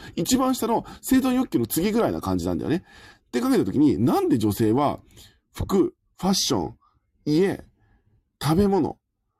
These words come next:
あと赤ちゃん、子供、またはその肌、見栄え、化粧、めちゃめちゃそこに意識するかっていうのは、種を残すっていうその本能においては、子供の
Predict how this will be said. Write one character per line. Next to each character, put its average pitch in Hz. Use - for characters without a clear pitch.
あ -
と 127
赤 185
ち -
ゃ 113
ん、 92
子 127
供、 160
ま 143
た 123
は 113
そ 107
の 82
肌、 -
見 143
栄 -
え、 147
化 151
粧、 165
め 147
ち -
ゃ -
め 226
ち 151
ゃ -
そ -
こ 220
に 175
意 233
識 -
す 123
る 143
か 120
っ 95
て -
い 104
う -
の 95
は、 123
種 294
を 117
残 127
す 175
っ -
て -
い -
う 117
そ 101
の 104
本 185
能 131
に 110
お 113
い 110
て -
は、 139
子 247
供 269
の 262